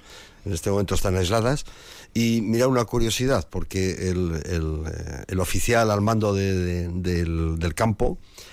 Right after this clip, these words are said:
pues, eh, las, eh, la última reunión que tuvo con, con los de, con Zaporeak, con Malen, eh, le dijo que no se podía dar de comer, que era imposible, que el ejército daba de comer y suficiente y tal, ¿no? Entonces,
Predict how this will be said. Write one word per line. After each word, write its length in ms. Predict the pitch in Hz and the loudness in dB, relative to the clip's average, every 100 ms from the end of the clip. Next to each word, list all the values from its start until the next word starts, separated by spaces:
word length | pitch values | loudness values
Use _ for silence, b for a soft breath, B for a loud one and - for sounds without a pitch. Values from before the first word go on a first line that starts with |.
| B - | B -4
pues, 380 | 98 87 - - | -2 0 -4 -4
eh, 200 | 90 80 | -6 -2
las, 480 | 85 85 76 - 92 | -2 -2 -2 -6 -6
eh, 220 | 92 85 | -6 -6
la 140 | 87 92 | -4 -4
última 320 | 87 104 98 | 0 0 2
reunión 260 | 98 101 | 2 0
que 80 | 92 | 0
tuvo 260 | 85 92 92 | 2 2 2
con, 180 | 95 87 - | 0 -2 -6
con 200 | 101 92 | -2 0
los 120 | 87 | 0
de, 160 | 90 82 | -2 -2
con 200 | 95 87 | -4 -2
Zaporeak, 480 | 90 98 95 101 110 | -2 2 2 2 0
con 160 | 85 | -2
Malen, 320 | 92 104 123 B B B B B | 0 0 -2 B B B B B
eh, 340 | 101 98 98 90 | -2 0 0 0
le 240 | 87 87 | 0 0
dijo 240 | 87 117 | 2 2
que 60 | 101 | 2
no 80 | 95 | 2
se 100 | - | 2
podía 260 | - 90 | 4 2
dar 160 | 90 85 | 2 0
de 100 | 87 | -2
comer, 320 | 104 123 117 | 0 2 0
que 100 | 98 | 0
era 80 | 90 | -2
imposible, 440 | 82 87 107 107 | 0 0 2 0
que 60 | 90 | 0
el 60 | 82 | -4
ejército 420 | 78 82 85 92 | -4 -6 -2 0
daba 220 | 90 90 | 2 0
de 80 | 87 | 0
comer 320 | 90 107 113 | 0 0 0
y 80 | 90 | -2
suficiente 540 | 82 82 85 107 95 | -4 -4 -2 -2 -2
y 20 | |
tal, 160 | 82 80 | -4 -4
¿no? 120 | 101 B B B B | -4 B B B B
Entonces, 540 | 90 107 104 127 - | -2 0 2 0 0